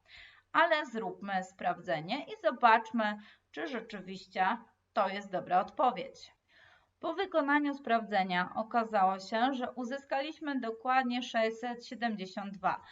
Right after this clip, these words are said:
Zobaczcie, jeszcze raz możemy przeanalizować. Jeżeli najpierw zmniejszono tą naszą liczbę, czyli ten nasz wynik, który tutaj sobie możemy podkreślić na żółto,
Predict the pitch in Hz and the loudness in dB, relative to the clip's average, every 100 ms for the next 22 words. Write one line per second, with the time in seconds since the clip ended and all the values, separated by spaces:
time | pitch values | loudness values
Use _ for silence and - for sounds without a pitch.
0 | - - _ 214 240 233 214 - - 175 | -20 -20 _ 0 4 6 4 2 -10 -10
1 | 208 - 220 254 - 262 220 220 220 - | -6 2 6 6 6 -2 -2 -2 -4 -4
2 | 214 214 202 196 190 175 165 151 - 185 | -2 0 -2 -4 2 2 2 -4 -6 -4
3 | 208 254 269 247 - - - _ 214 233 | 2 4 2 -4 -8 -20 -20 _ 0 4
4 | 294 - 247 208 - 208 208 208 208 254 | 4 2 -6 -6 -8 -4 -2 -2 -2 2
5 | 247 233 185 - 226 277 269 247 233 226 | 4 4 0 0 2 2 4 2 2 -2
6 | 202 190 180 165 175 180 196 185 185 190 | -4 -6 -8 -6 -6 -6 -8 -8 -6 -4
7 | 226 247 247 226 254 233 185 - 180 180 | 0 0 0 -2 0 0 -2 -8 -8 -8
8 | 180 220 214 214 185 196 196 190 185 226 | -8 -8 -8 -6 -10 -10 -8 -4 -2 0
9 | 262 294 - 226 226 226 240 226 208 185 | -2 -4 0 0 0 -4 -2 -2 -2 -6
10 | 180 - | -8 -10